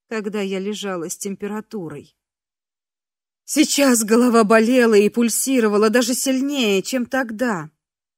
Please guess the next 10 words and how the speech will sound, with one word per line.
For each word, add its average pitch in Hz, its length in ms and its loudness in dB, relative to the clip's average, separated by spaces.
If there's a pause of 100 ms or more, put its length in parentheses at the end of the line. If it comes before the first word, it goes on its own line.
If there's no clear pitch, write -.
(360)
Двойная 202 800 2
нитка 202 420 -4
жемчуга 190 600 -6
раскачивалась 208 880 -4
на 226 80 -4
ее 226 340 -2
груди, 202 520 -6
словно 202 600 -6
маятник 185 800 -6
гипнотизера. 170 1160 -6